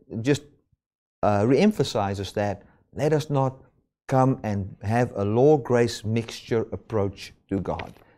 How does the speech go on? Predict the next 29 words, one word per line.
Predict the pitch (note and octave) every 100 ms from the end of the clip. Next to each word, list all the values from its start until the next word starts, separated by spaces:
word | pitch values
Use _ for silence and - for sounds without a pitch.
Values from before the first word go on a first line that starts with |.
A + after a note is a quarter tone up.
| _
because | A2 G#2+ G2
that | B2 A#2+
makes | G#2+ G#2+ G#2
life | F#2+ E2+ E2+
very | G#2 G#2 G#2
difficult, | F#2+ G2 G2 - F#2+ - - -
and | G#2+ A2 G#2+ - - -
it's | G2+
as | G2 G2+
if | - _ - A#2+ G#2
God | C#3 C3+ A2+ G#2 - _ _ - G#2+
doesn't | A#2+ A2 A#2+
answer | A#2+ B2 A#2 F#2
us. | C#2 - - _ _ _ _
That's | C#3 D3
what | C3+ C3
it | C3
is. | G2+
It's | B2+
not | A#3 C4
as | D#3
if | A#2
God | D3 D#3
doesn't | C#3+ C3
answer, | C3+ G3+ - G2+ E2+ - _ _ _ _ _
but | B2
it | A#2 A#2
is | A#2+ A2 - _ _
where | A#2 A2+